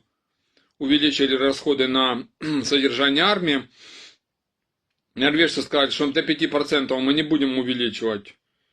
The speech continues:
содержание армии, мы эти все излишки денег будем направлять только одной стране, Украине.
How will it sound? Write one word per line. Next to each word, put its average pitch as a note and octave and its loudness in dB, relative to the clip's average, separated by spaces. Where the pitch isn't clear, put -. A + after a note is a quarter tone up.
содержание C#3+ 0
армии, D#3+ 2
мы D#3+ 0
эти D#3 0
все D#3 0
излишки D3 0
денег D3 0
будем C3+ 2
направлять C#3 0
только C3 -2
одной C3 -2
стране, C#3+ 0
Украине. G#2 -6